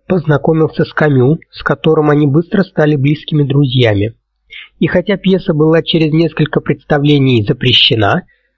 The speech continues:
Сартр не оставил драматургию. Уже на следующий год он представил самую свою, пожалуй, знаменитую драму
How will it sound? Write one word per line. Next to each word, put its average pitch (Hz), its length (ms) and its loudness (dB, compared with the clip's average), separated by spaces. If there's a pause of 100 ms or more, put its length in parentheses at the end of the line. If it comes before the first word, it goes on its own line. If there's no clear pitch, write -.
(120)
Сартр 214 540 -2
не 175 180 2
оставил 139 560 -2
драматургию. 143 880 0 (200)
Уже 165 260 0
на 160 140 0
следующий 151 540 0
год 123 340 2 (380)
он 208 160 0
представил 190 720 0
самую 170 580 2
свою, 160 500 2
пожалуй, 151 540 0
знаменитую 151 640 0
драму 165 520 0